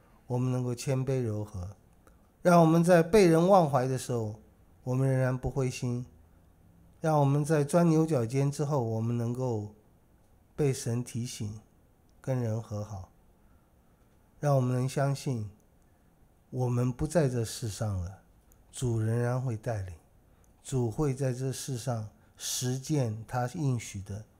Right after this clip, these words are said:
每一句话。这是约瑟的信心。我很感谢主，神让我看到希伯来书这一句话，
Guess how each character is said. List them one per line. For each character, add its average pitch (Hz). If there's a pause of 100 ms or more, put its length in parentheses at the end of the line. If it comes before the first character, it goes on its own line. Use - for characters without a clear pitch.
每 104
一 101
句 110
话。 90 (920)
这 131
是 117
约 123
瑟 127
的 101
信 98
心。 98 (1400)
我 127
很 143
感 127
谢 160
主， 117
神 123 (440)
让 135
我 98 (1120)
看 156
到 135
希 -
伯 143
来 120
书 127
这 131
一 117
句 113
话， 107